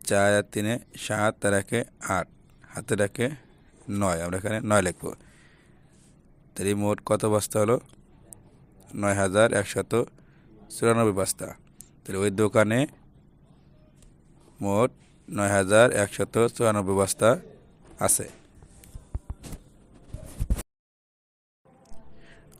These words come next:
প্রিয় ভিউয়ার্স, তৃতীয় শ্রেণীর অঙ্ক বিষয়ে ধারাবাহিক ভিডিও পেতে আমাদের চ্যানেলটিকে সাবস্ক্রাইব করে রাখুন এবং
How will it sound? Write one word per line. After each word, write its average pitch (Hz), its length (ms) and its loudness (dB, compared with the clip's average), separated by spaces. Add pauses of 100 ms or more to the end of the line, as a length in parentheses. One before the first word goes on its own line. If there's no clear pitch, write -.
(180)
প্রিয় 117 200 12 (100)
ভিউয়ার্স, 107 360 8 (920)
তৃতীয় 123 440 4
শ্রেণীর 113 300 2 (120)
অঙ্ক 110 160 -2 (160)
বিষয়ে 107 320 4
ধারাবাহিক 104 460 2
ভিডিও 98 240 -2
পেতে 107 240 2 (840)
আমাদের 101 360 2
চ্যানেলটিকে 101 540 0
সাবস্ক্রাইব 98 420 0
করে 98 200 0
রাখুন 113 260 -4 (1300)
এবং 107 160 0